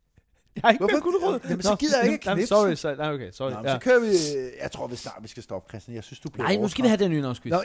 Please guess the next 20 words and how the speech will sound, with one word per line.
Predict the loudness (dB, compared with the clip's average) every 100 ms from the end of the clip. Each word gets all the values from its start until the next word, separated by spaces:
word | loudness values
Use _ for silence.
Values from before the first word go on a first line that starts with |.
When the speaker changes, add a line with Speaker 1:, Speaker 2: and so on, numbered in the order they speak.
| 2
Speaker 1:
Så. | 4
Speaker 2:
ja, | 4
men | 0 -6 0
efter | 0 0 -2 0
det. | 0 -2 -2 0
Speaker 1:
Det |
er | 2
klart. | 2 2 0
Speaker 2:
Så | _ -6
Speaker 1:
Modtaget. | -4
Speaker 2:
stopper | 2 2 4 2
vi, | -4
Speaker 1:
Der | -6
Speaker 2:
fordi | 0
Speaker 1:
står | 4
Speaker 2:
jeg | 4
Speaker 1:
det | 6
Speaker 2:
sy- |
Speaker 1:
stemning | 6 6 4
nu. | 0 -2